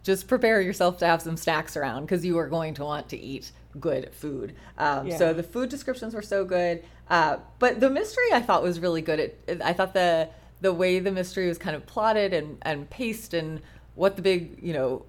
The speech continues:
Speaker 1: the, the reveal at the end of who, who killed this guy was a good reveal. Like, it didn't,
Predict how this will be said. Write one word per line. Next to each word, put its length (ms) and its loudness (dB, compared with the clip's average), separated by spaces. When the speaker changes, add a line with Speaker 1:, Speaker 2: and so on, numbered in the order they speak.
Speaker 1:
the, 320 0
the 100 -6
reveal 380 6
at 80 0
the 120 4
end 300 4
of 140 2
who, 460 2
who 200 -8
killed 300 2
this 140 -4
guy 360 4
was 260 -4
a 60 -4
good 260 -2
reveal. 340 -2
Like, 180 0
it 80 -10
didn't, 320 -6